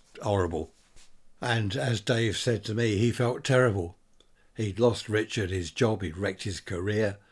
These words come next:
He'd damaged his own marriage. He and Shelley were okay in the end, but it was something that she would never forget. And <laughs> whenever there was a disagreement, she reminded him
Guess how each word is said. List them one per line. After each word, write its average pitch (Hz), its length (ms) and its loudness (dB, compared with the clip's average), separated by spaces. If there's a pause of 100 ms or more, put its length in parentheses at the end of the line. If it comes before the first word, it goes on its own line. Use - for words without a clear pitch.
(400)
He'd 110 240 -4
damaged 107 440 2
his 95 140 -2
own 107 240 0
marriage. 104 480 -2 (200)
He 175 280 10
and 123 200 0
Shelley 110 420 4
were 113 400 2
okay 101 540 2
in 90 140 0
the 101 140 2
end, 82 360 -2 (280)
but 110 140 0
it 120 80 -4
was 123 160 -2
something 101 460 2
that 101 240 -6
she 98 400 -4 (240)
would 117 180 0
never 104 260 0
forget. 92 600 -2 (720)
And 95 380 -2
<laughs> 123 340 -6
whenever 139 380 0
there 123 100 4
was 101 140 0
a 92 80 -2
disagreement, 98 840 -2 (260)
she 113 200 0
reminded 101 720 0
him 78 300 -8